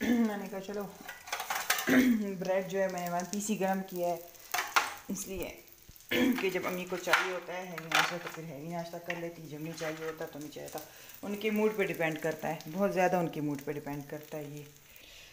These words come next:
अम्मी का नाश्ता ready हो गया है friend। अभी मैं अपने लिए बनाने लगी हूँ हलवा, छिड़ का हलवा और आटा इसमें डलेगा।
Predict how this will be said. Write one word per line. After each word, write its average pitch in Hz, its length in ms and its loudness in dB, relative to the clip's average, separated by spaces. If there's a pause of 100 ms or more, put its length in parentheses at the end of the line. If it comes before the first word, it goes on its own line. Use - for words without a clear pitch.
(500)
अम्मी 247 180 10
का 247 140 4
नाश्ता 233 340 4
ready 202 260 0
हो 226 100 6
गया 226 160 2
है 226 80 0
friend। 208 340 -4 (420)
अभी 160 200 -8
मैं 175 220 -4
अपने 170 280 -8
लिए 165 140 -10
बनाने 156 360 -6
लगी 160 280 -6
हूँ 165 180 -6
हलवा, 156 320 -6 (380)
छिड़ 180 200 -2
का 165 160 -4
हलवा 160 360 -4 (160)
और 160 220 -6
आटा 143 300 -4 (200)
इसमें 156 220 -8
डलेगा। 143 340 -10